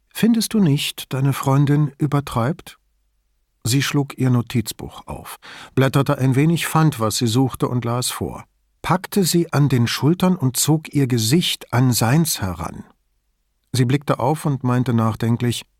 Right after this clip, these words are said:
„Das zu hören würde jede Mutter beunruhigen.“ Sie verstummte, doch Brunetti spürte, sie war noch nicht fertig. Grifoni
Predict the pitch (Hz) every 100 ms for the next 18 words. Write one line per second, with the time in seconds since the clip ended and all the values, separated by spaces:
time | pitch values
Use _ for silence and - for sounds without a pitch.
0 | _ _ _ _ - 160 - - 226 156
1 | 143 151 175 151 120 139 147 151 - 123
2 | 175 120 107 110 - 117 113 - 165 123
3 | - - - - - 110 _ _ _ _
4 | _ _ _ _ _ _ _ _ - 117
5 | 123 131 110 127 170 160 - 131 117 -
6 | 131 131 131 - - 175 127 101 104 110
7 | 123 120 98 104 - 143 113 - - -
8 | _ _ _ _ _ _ _ _ _ -
9 | 131 - 202 226